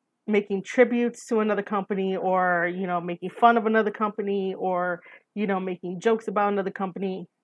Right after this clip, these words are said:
grow up. Everybody makes fun of everything. It's all in good fun until someone gets hurt.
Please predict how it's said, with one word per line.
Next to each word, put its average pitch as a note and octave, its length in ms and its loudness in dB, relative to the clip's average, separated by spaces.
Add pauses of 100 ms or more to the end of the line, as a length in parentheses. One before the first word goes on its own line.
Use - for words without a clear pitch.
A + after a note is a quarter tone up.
grow G3 240 4
up. - 160 -2 (960)
Everybody A3+ 400 6
makes A3 240 0
fun A3+ 140 0
of G3 80 -2
everything. F#3+ 720 -2 (100)
It's F#3+ 180 -8
all G3+ 220 6
in G#3+ 120 2
good G3 180 0 (100)
fun F3+ 340 0
until F#3 260 -6
someone G3 340 -2
gets C#4 160 2
hurt. A#3 340 2